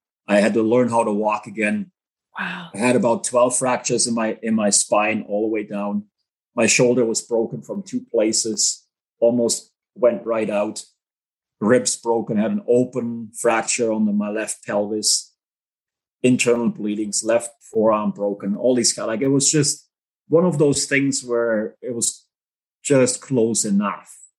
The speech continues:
Speaker 2: Yeah.
Speaker 1: And the doctor said, if, you know, the, the only reason why I survived is 'cause none of those fractures shifted. If anything would have been shifted and pinched me a little bit,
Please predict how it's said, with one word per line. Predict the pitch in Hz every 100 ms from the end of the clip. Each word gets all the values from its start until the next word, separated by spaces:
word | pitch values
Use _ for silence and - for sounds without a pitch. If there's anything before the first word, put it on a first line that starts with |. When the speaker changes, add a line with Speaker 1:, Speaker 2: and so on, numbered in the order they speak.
| _ _ _
Speaker 2:
Yeah. | 196 175 190 262 226
Speaker 1:
And | 160 -
the | 110
doctor | - 117 123 - 113
said, | - 117
if, | 113 - _ _
you | 107
know, | 107 107 107 104
the, | 110 - _ _ _
the | 117
only | 139 143
reason | 139 127
why | 127
I | 117
survived | - 107 110 110 101
is | 104
'cause | 117 98
none | 104 110 120
of | 113
those | 110 98
fractures | - 110 104 - 95
shifted. | - 113 - - - _
If | 120
anything | 127 123 127
would | 117
have | 107 -
been | -
shifted | - 135 127 - 143 - _ _ _ _ _ _ -
and | 110 104 -
pinched | 135 131 135 -
me | 139
a | 131
little | 131 131
bit, | 123 131 131